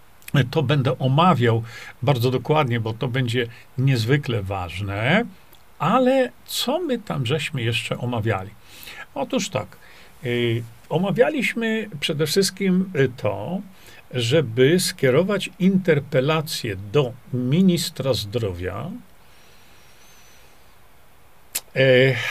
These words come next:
ale troszeczkę inaczej niż do tej pory robili. No i teraz proszę popatrzcie. Najpierw, e, rozmowa nasza się zaczęła od tego, że,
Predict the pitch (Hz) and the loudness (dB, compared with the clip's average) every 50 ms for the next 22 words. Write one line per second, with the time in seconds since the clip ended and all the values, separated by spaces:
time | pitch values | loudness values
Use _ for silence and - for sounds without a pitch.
0 | - - - 127 151 190 202 190 160 147 - 190 185 - - - 208 208 - 139 | -6 0 2 4 4 4 2 0 -2 -2 -2 -2 -4 -4 -2 -4 -4 -2 0 0
1 | 143 139 147 156 - 165 160 147 135 120 127 123 - - 117 123 117 - 117 113 | 2 2 0 0 0 -2 0 0 0 0 -2 -4 -4 -2 -2 -2 0 0 -2 -4
2 | 117 - 110 110 113 107 107 107 95 92 98 98 95 101 - - - - - - | -2 -4 -4 -2 -2 -4 -4 -4 -6 -8 -10 -12 -14 -16 -18 -20 -20 -20 -20 -18
3 | - - 165 240 262 247 - 175 165 175 156 - - - 147 - - 127 - - | -12 -10 -8 -8 -8 -4 -2 -2 0 0 -2 -4 -6 -6 -4 -4 -4 -6 -6 -8
4 | 117 - - 139 - - - - - - - - - - - - 120 120 135 151 | -10 -10 -12 -14 -12 -12 -12 -12 -12 -14 -16 -20 -20 -20 -16 -8 -4 -2 0 0
5 | 165 170 147 - - 107 101 104 - 147 - - - - - - - - - - | 0 0 -2 -4 -4 -4 -6 -4 -6 -8 -12 -16 -20 -20 -20 -20 -20 -20 -20 -20
6 | - - - - - - - - - - - - - - - - - - - - | -20 -20 -20 -20 -20 -20 -20 -20 -20 -20 -20 -20 -20 -20 -20 -20 -20 -18 -18 -18
7 | - - - - - - - - - - - - - - - - 123 123 120 117 | -18 -20 -20 -20 -20 -20 -20 -20 -20 -20 -20 -20 -20 -10 -2 2 4 4 6 6
8 | 117 117 117 117 113 113 - 180 156 127 139 131 127 156 165 135 135 127 139 143 | 6 4 4 2 0 -2 -2 0 4 4 4 4 4 2 2 2 2 2 0 0
9 | - 143 131 - - 123 107 127 120 - - 156 139 123 117 117 117 - - 113 | 0 -2 -2 -2 -2 -2 -2 -2 -2 -2 -2 0 2 2 2 0 -2 -6 -6 -6
10 | 104 95 101 113 143 170 202 196 147 107 104 123 127 143 151 165 | -4 -2 -2 -2 -2 -2 -4 -4 -4 -4 -2 -2 -2 -2 -2 -4